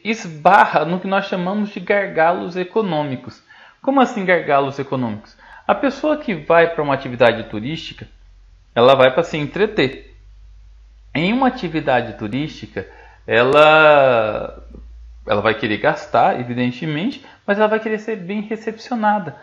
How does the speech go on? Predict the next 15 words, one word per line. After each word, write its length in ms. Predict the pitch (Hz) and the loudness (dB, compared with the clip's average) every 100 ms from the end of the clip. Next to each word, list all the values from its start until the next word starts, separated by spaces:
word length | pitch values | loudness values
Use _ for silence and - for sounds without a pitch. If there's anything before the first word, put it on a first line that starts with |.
| - - | -20 -6
Ela 120 | 156 151 | -2 0
vai 100 | 175 | 0
querer 160 | 185 | 0
uma 160 | 185 170 | 0 0
boa 300 | 151 180 170 | 0 2 2
rede 360 | - 147 135 | 0 -4 -2
hoteleira, 640 | 120 - 143 139 135 135 - - - - - | -4 -4 -4 -2 -2 -4 -6 -20 -20 -10 2
ela 120 | 160 | 4
vai 160 | 175 175 | 4 0
querer 320 | 180 170 170 | 0 0 -2
ser 140 | 180 | -2
muito 300 | 160 185 208 | -4 -4 -6
bem 260 | 160 160 165 | -6 -4 -2
assessorado, 1000 | 151 - 160 - 165 139 147 147 135 123 - - _ - | -4 -6 -8 -2 0 6 6 6 2 -12 -16 -20 _ -4
é, 720 | 123 123 123 120 120 117 | 2 2 4 4 4 4